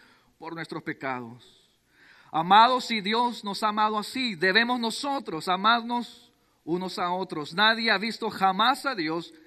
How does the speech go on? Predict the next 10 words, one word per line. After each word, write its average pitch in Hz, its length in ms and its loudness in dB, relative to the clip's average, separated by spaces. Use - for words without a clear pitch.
Si 247 220 -2
nos 233 220 0
amamos 311 680 0
unos 285 360 -6
a 226 160 2
otros, 214 320 -4
Dios 233 260 0
permanece 233 760 2
en 180 80 -8
nosotros 190 680 -8